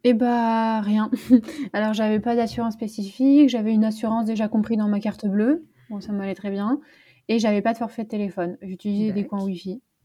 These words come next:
Speaker 1: Et, euh, après, ouais, tout ça, c'est, bon, voilà, parce que moi, je suis pas du tout papier. Je, j'aime pas me, justement, euh, organiser trop un voyage. Donc, à chaque fois, c'est vraiment le strict minimum. J'ai pas fait non plus de vaccin spécifique. Euh... Il y a rien d'obli-, il y a des vaccins très conseillés, mais rien
Speaker 2: D'accord.
Speaker 1: d'obligatoire.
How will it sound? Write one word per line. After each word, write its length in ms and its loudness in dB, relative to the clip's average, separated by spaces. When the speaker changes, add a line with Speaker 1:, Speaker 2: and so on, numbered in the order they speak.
Speaker 1:
Et, 220 -2
euh, 300 0
après, 260 -2
ouais, 200 -2
tout 80 -8
ça, 160 2
c'est, 140 -6
bon, 160 2
voilà, 200 4
parce 120 -12
que 80 2
moi, 60 6
je 40 2
suis 100 -8
pas 100 4
du 100 8
tout 120 2
papier. 460 2
Je, 160 -2
j'aime 220 0
pas 140 0
me, 240 0
justement, 540 0
euh, 120 -2
organiser 520 2
trop 180 -6
un 80 -2
voyage. 460 0
Donc, 140 -2
à 40 0
chaque 180 -4
fois, 100 -4
c'est 120 -4
vraiment 180 0
le 60 0
strict 280 -6
minimum. 580 4
J'ai 140 0
pas 140 2
fait 120 6
non 140 6
plus 100 0
de 60 2
vaccin 360 -2
spécifique. 640 -8
Euh... 540 -6
Il 100 -6
y 60 2
a 60 2
rien 220 0
d'obli-, 200 0
il 40 0
y 20 2
a 60 -2
des 100 0
vaccins 260 -2
très 140 -6
conseillés, 460 -4
mais 100 0
rien 120 -6
Speaker 2:
D'accord. 80 -2
Speaker 1:
d'obligatoire. 640 -4